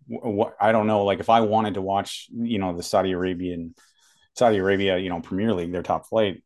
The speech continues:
you know, can I do that? Is there a way for me to stream those games? Is there a way for me to, you know, buy a package? I do not know, but that's what, that's what the hope. If you're a big, say, Carlos Zelarayán fan,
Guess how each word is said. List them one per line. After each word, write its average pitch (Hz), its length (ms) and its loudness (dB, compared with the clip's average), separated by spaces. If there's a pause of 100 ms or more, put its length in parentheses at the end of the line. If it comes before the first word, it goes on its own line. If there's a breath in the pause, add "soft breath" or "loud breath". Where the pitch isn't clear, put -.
you 113 120 -4
know, 95 120 -2
can 113 200 -2
I 110 120 2
do 95 260 -4
that? 110 180 4
Is 98 100 -2
there 107 80 2
a 101 60 2
way 104 160 2
for 104 100 -8
me 101 140 -6
to 92 60 -10
stream 147 300 2
those 131 160 4
games? 131 320 2
Is 92 60 -10
there 101 80 -2
a 95 40 -4
way 98 260 -2
for - 160 -8
me 95 160 -2
to, 87 140 -8 (1080)
you 127 80 0
know, 87 100 -4
buy 98 200 2
a 82 80 0
package? 131 440 2
I 165 140 2
do 165 100 4
not 101 220 4
know, 104 380 0 (260 soft breath)
but 120 160 2
that's 156 240 2
what, 143 180 2
that's 139 240 4
what 104 100 -12
the - 60 -8
hope. 135 340 2
If - 140 -10
you're 147 140 4
a 107 80 -2
big, 113 240 0
say, 101 180 -2
Carlos 98 420 0
Zelarayán 101 880 -2
fan, 92 460 -6